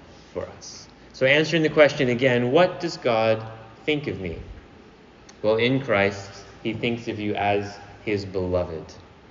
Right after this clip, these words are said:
His beloved. And God actually loves us. The point tonight that I want you to walk away with is that God actually loves us.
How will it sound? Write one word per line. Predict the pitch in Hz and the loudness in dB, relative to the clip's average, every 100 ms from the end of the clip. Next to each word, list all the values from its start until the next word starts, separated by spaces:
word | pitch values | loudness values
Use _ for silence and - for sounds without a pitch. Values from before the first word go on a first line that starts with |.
| - - - - - - | -20 -20 -20 -20 -12 -4
His | 95 | -4
beloved. | 90 92 90 92 87 82 - - - - - | -2 -2 2 2 0 -4 -10 -18 -20 -20 -8
And | 107 107 | -4 0
God | 110 120 131 135 143 139 - - | 4 6 6 6 4 2 -10 0
actually | 135 143 135 - 147 135 131 | 0 0 -4 -6 -2 2 2
loves | 113 107 92 90 | 4 2 2 -6
us. | - - | -10 -12
The | - - | -12 -6
point | 131 127 | -4 -2
tonight | - 120 104 | -2 -2 0
that | 104 104 | 2 2
I | |
want | 104 104 | 0 -2
you | 107 | -4
to | |
walk | 110 107 104 | 0 0 2
away | 101 90 | 2 2
with | 90 87 - - - - | -2 -4 -10 -18 -16 -10
is | 104 101 | -8 -4
that | 107 98 | -4 2
God | 110 110 110 107 - - - - | 2 2 2 0 -6 -16 -6 0
actually | 117 - - 127 113 113 113 - - - | 0 0 -2 0 2 2 0 -4 -16 -10
loves | 98 101 107 120 - | -2 4 4 4 0
us. | 85 80 - - - | -6 -8 -12 -16 -20